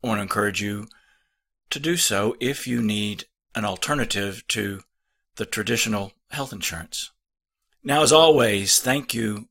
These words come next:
for listening to the podcast. Please tell your friends about us and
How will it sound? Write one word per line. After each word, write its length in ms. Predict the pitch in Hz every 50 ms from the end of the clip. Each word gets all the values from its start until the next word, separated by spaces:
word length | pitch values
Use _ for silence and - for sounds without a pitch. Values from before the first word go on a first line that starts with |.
| _ -
for 300 | - - 117 110 107 101
listening 540 | 110 117 117 - - 104 95 92 92 90 _ _ _ _ _ _ _ _ -
to 120 | - 110
the 120 | 95 101 95
podcast. 800 | - - 104 101 101 - - - 98 92 92 90 - - - - _ _ -
Please 260 | - 139 170 214 -
tell 160 | - 220 170
your 140 | 139 120 -
friends 420 | - - 120 127 151 101 143 -
about 280 | 110 90 98 95 92 90
us 220 | 87 - - - - - -
and 400 | 120 110 107 98 98 98 110